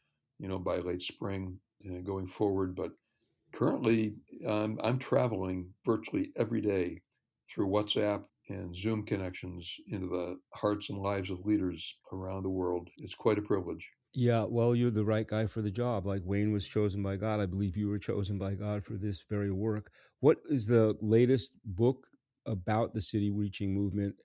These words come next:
Speaker 2: that you've done, or any resource that you want our listeners to know about?
Speaker 1: Sure. Thanks. Um, I wrote about four years ago, The Practitioner's Guide.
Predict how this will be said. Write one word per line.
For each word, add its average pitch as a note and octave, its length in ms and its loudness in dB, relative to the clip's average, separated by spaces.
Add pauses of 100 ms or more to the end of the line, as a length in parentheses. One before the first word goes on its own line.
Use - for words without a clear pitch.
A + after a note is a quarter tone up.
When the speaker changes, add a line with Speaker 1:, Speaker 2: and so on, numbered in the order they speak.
(240)
Speaker 2:
that G2+ 160 0
you've F#2+ 180 0
done, G2+ 280 2
or G2+ 380 2
any C3+ 280 6
resource A#2+ 500 2
that A2+ 100 -2
you G2+ 120 -2
want G#2 180 2
our G2+ 80 2
listeners G2+ 420 -2
to G2 80 -8
know G2 140 -2
about? F#2+ 280 -6 (600)
Speaker 1:
Sure. - 400 0 (520)
Thanks. D3 380 0
Um, A#2+ 280 -2 (100)
I A2+ 40 0
wrote D#3+ 300 6
about A#2+ 200 -2
four - 500 8
years A2+ 240 6
ago, F2+ 340 0
The G#2 120 -2
Practitioner's A2 720 -2
Guide. E2+ 420 -2